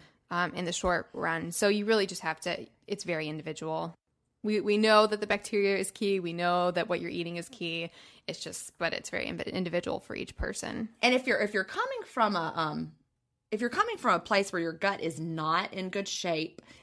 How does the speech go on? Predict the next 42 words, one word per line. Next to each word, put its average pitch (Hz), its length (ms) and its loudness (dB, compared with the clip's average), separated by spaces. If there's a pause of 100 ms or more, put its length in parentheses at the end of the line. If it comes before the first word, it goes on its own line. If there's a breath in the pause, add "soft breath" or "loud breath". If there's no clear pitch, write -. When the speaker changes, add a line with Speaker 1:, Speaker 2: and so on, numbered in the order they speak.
Speaker 2:
then, 170 460 0 (480)
like 190 220 6
Melanie 175 320 4
said, 160 480 2
throwing 220 320 8
in 202 100 2
a 175 60 4
bunch 185 220 2
of 160 100 -2
fiber 185 580 6 (380 loud breath)
isn't 214 320 2
gonna 175 180 0
necessarily 175 720 0
be 185 140 -2
the 165 120 -2
right 160 220 -2
approach. - 520 -2
You've 196 140 0
got 185 240 6
to 160 60 -6
heal 262 400 -2
that - 280 -2
gut 135 340 -4
before 170 340 -2
you 160 140 -2
start - 480 -4
putting 170 240 -4
stuff 160 260 -4
down 175 240 2
there. 151 260 -4
So 160 300 -2 (360 loud breath)
that, 170 300 6
that's 160 260 -2
when, 160 260 -2
you 170 120 -2
know, 160 100 -2
I 156 180 8
would 160 140 2
eat, 160 180 -2 (100)
you - 140 -8
know, 151 140 -6 (200)
the, 165 100 -12